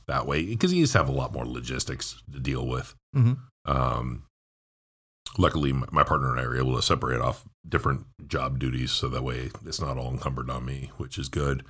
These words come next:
Speaker 1: Um, we're able to kinda delegate it out to, you know, people that are good. He's, he's a numbers freak, so I'll give it to him, let him play around with, uh, that kinda stuff, and then we're able to hire folks like, you know, even Mark,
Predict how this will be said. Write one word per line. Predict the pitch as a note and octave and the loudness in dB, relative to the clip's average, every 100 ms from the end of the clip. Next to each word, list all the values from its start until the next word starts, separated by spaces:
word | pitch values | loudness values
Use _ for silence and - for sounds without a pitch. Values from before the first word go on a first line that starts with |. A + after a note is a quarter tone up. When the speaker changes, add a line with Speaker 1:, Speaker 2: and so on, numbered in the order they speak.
| - _ _ _ _ - | -20 _ _ _ _ -2
Speaker 1:
Um, | C#2 C#2 | 2 2
we're | C#2 B1+ | 2 0
able | B1+ | -4
to | C2 | -8
kinda | C2 C2 | -12 -14
delegate | B1+ B1 A#1+ B1+ B1 | -8 -4 -2 -2 -2
it | A#1+ | 0
out | B1+ A#1+ | -2 -2
to, | C2+ A#1 - - _ _ _ - | -4 -6 -8 -20 _ _ _ -16
you | - | -12
know, | - - | -12 -2
people | E2 C2 | 0 0
that | B1 | -4
are | |
good. | - - | -4 6
He's, | F#2+ - - | 6 6 2
he's | D#2+ C2+ - - | 4 4 2 -2
a | D2 | -2
numbers | B1+ B1+ - - | 0 0 -2 -2
freak, | C#2 C2+ C2 - - | 0 0 -2 -8 -8
so | - C#2+ C2 | -4 -2 -4
I'll | C#2 C#2+ | -4 -4
give | C2 | -4
it | C2+ | -4
to | C#2 | -2
him, | C2+ B1 | -2 -2
let | B1+ | -4
him | - C#2 | -4 -4
play | - B1 | -4 -4
around | B1 C2 C2 | -4 -4 -4
with, | B1+ - _ | -6 -12 _
uh, | C2 C#2 C#2 _ _ C#2+ C#2+ | -20 -20 -20 _ _ -20 -12
that | D2 C#2 - | -6 -6 -2
kinda | C2 | -2
stuff, | C2 C#2+ C2+ | -2 -2 -2
and | C2 | -4
then | B1+ | -8
we're | C2 | -8
able | B1+ B1+ | -4 -2
to | - | -2
hire | C#2 B1+ B1 - - _ _ _ _ _ | -2 -2 -6 -10 -20 _ _ _ _ _
folks | D#2+ C#2+ C2+ | 4 6 2
like, | C2+ C2 | 0 0
you | D2 | 0
know, | D2 | 2
even | D2 B1+ | 2 2
Mark, | D2 C2+ | 0 -4